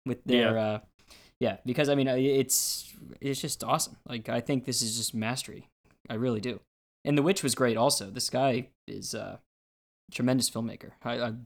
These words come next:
Speaker 1: I'm a big fan of his work.
Speaker 2: I mean, I didn't see The Witch, so I had no idea going into it. And I'm really not, like, a big horror movie guy. Um, so I think that I, I didn't go into it, this expecting a horror movie, and it's really not.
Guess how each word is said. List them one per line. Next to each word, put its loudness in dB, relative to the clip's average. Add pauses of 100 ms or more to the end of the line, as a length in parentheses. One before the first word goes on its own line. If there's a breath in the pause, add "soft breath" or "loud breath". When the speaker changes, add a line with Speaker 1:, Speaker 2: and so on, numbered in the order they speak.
(220)
Speaker 1:
I'm -2
a -6
big 0
fan 0
of -4
his -6
work. -2
Speaker 2:
I 2
mean, 0
I 6
didn't 4
see 4
The 0
Witch, 0
so 2
I 6
had 2
no -2
idea -2
going -4
into -4
it. 0
And 4
I'm 0
really 4
not, 4
like, 2
a 0
big 0
horror -2
movie -6
guy. -6 (500 loud breath)
Um, -10
so 0
I 4
think -2
that 2 (760 soft breath)
I, 4
I 6
didn't 4
go 4
into 4
it, 0
this -2
expecting -2
a 0
horror 2
movie, 4
and 2
it's -4
really 2
not. 0